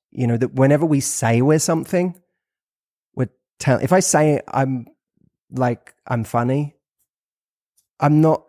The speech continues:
showing you I'm fu-, I'm not saying anything that's funny. I'm just telling you I'm funny. Or, or when we're just saying what we, like, listing things we want in a person. Like, I want someone who's funny. That's, it's,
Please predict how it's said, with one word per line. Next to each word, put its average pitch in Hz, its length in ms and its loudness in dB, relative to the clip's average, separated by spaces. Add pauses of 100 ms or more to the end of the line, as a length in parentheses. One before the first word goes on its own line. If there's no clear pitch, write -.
(160)
showing 135 480 2
you 117 140 0
I'm 110 120 -2
fu-, - 160 -6
I'm 135 140 2
not 165 140 2
saying 123 500 2
anything 107 480 -2
that's - 340 -8 (380)
funny. 107 680 0
I'm 113 160 0
just - 380 -4
telling 135 360 2
you 110 140 2
I'm 107 140 -2
funny. 104 440 -4
Or, 113 240 0
or 123 260 2 (520)
when 143 160 2
we're 151 80 4
just - 240 0
saying 165 380 4
what 131 160 -2
we, 127 100 -2
like, 127 240 0
listing 147 480 2
things 131 320 0
we 110 140 -2
want 101 380 -2
in 147 120 2
a 147 60 -2
person. 165 520 -2 (680)
Like, 135 160 0
I 143 80 4
want 139 180 2
someone 135 240 0
who's 123 160 0
funny. 127 260 0
That's, 110 260 -6 (140)
it's, 147 240 0